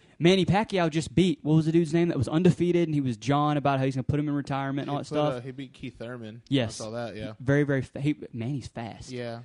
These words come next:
Speaker 1: So, and him and,
Speaker 2: I could see
Speaker 1: I, I
Speaker 2: that.
Speaker 1: think he, I think he beat Floyd, but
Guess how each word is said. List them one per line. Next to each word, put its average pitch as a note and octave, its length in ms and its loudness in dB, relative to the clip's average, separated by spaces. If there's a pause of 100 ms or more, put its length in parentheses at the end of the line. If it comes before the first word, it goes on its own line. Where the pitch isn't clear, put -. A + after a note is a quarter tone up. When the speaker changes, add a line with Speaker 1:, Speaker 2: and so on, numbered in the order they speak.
(120)
Speaker 1:
So, B2+ 400 0
and A#2+ 120 -4
him D3 160 2
and, C#3 140 0 (100)
Speaker 2:
I D3 120 -2
could B3 160 -8
see C3+ 140 -6
Speaker 1:
I, D3+ 140 -2
I - 40 0
Speaker 2:
that. - 80 -2
Speaker 1:
think D#3+ 200 0
he, D#3+ 220 -6 (180)
I E3+ 200 -2
think C3+ 400 -4 (180)
he D3+ 160 -6
beat C#3+ 280 -6
Floyd, B2 440 -4 (300)
but A#2 200 0